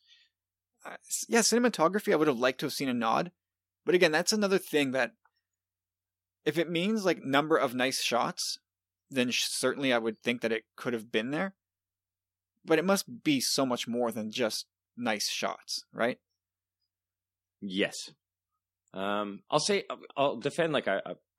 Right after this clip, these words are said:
Speaker 2: I could easily try to find negative things to say since my opinion of the movie isn't as high as yours.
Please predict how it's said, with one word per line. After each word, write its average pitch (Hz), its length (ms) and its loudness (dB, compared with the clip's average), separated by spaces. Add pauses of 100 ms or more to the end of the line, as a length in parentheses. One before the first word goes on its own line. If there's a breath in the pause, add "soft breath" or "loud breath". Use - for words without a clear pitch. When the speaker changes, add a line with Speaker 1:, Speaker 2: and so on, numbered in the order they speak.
(160)
Speaker 2:
I 98 100 -4
could 127 160 0
easily 120 520 0 (280)
try - 280 0
to 107 80 0
find 101 340 0
negative 98 300 0
things 113 240 -4
to 101 80 -12
say 117 180 0
since 107 240 -8
my 87 120 -4
opinion 98 360 -4
of 95 60 -2
the 90 60 -2
movie 92 260 -2
isn't 87 160 -4
as 82 120 -8
high 85 140 -4
as 82 140 -6
yours. 95 300 -6